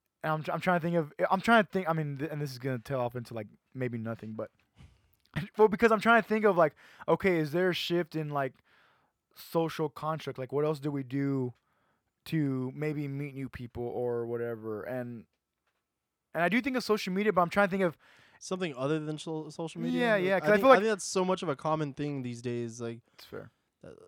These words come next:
Speaker 2: you know.
Speaker 1: Yeah, right. It's just kinda like, like, you're cool. And, and it's, <laughs> it's interesting. Like, one thing I've been noticing with my conversations in person is, like, people talking differently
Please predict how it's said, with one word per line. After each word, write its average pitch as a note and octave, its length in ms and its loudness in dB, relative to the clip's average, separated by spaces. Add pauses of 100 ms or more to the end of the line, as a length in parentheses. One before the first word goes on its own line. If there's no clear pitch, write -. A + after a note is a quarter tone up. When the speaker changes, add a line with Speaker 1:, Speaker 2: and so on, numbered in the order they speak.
(800)
Speaker 2:
you B2+ 60 -16
know. A#2+ 240 -12 (260)
Speaker 1:
Yeah, F#3 200 4
right. D#3+ 280 6
It's C#3+ 100 0
just C#3 180 -10
kinda D#3+ 160 -4
like, C3 140 -6 (160)
like, B2 200 -10
you're B2 140 -8
cool. D3 260 -8
And, B2+ 100 -8 (300)
and D#3+ 100 0 (100)
it's, - 220 -2
<laughs> - 60 -20
it's F3 180 -4
interesting. E3+ 440 -6
Like, C#3 220 -4
one D#3 180 -2
thing E3 120 -6
I've C#3+ 140 0
been C#3+ 160 -6
noticing C3+ 520 -4 (520)
with D3 120 0
my C#3 120 0
conversations D#3 580 -2
in B2+ 140 -8
person C#3+ 400 -4
is, A#2+ 160 -10
like, A2+ 360 -10 (360)
people D3+ 180 -4
talking C#3 320 -6
differently A2+ 560 -10